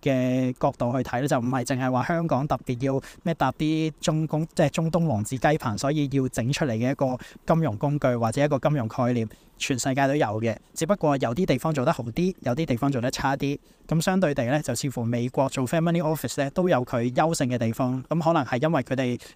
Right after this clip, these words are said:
有一個比較，呃，引人入勝嘅法制啦。雖然佢哋稅制都好貴嘅，但係始終關關難過，關關過啊嘛。去到極端有錢人嘅嗰個狀態呢，你下低係有一堆專業人士係諗晒方法點樣去避稅，可能買藝術品啦，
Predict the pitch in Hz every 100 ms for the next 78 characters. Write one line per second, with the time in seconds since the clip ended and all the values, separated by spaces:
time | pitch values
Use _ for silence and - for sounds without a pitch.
0 | - 135 127 131 143 175 139 127 135 147
1 | 131 127 127 135 123 120 127 147 113 123
2 | - 135 135 147 131 151 131 147 - 254
3 | 262 165 - 147 135 - - 147 143 143
4 | 170 160 120 - 120 120 120 - - -
5 | 160 147 151 143 143 139 - - 180 190
6 | 202 185 190 185 180 139 110 - 139 127
7 | 131 - 156 147 156 151 - 143 123 123
8 | 131 110 - - - - 180 180 - -
9 | 170 220 226 151 139 - 156 160 113 135
10 | 127 175 165 131 120 120 135 143 147 147
11 | 131 180 143 117 123 165 - 151 - 170
12 | 156 127 104 - 117 127 120 - 135 156
13 | 143 123 123 151 131 113 113 110 123 120
14 | 160 151 117 131 123 123 131 - 117 131
15 | 151 151